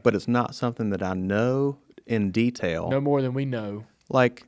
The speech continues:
Speaker 2: what you
Speaker 1: we,
Speaker 2: do.
Speaker 1: in our company, just in our speedways, we have over three hundred elevators, and they're,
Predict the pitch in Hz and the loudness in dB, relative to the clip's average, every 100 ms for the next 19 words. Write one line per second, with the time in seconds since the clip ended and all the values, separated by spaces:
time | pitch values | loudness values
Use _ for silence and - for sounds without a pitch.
0 | _ _ 135 127 156 160 127 123 139 143 | _ _ -2 2 4 4 2 4 4 2
1 | 143 135 139 143 139 - 117 - 110 104 | -2 -2 -2 -2 -4 -2 -2 -2 -2 0
2 | 113 - 95 107 120 127 127 104 104 101 | 0 -2 -4 -2 -2 -2 -2 -2 -2 0
3 | 101 92 - - 110 107 107 85 90 82 | 0 -2 -4 -4 -2 -2 -2 -2 -4 -4
4 | 76 90 - - - _ _ _ _ _ | -6 -8 -10 -14 -18 _ _ _ _ _
5 | _ _ _ - 98 95 98 95 | _ _ _ -4 -2 2 2 0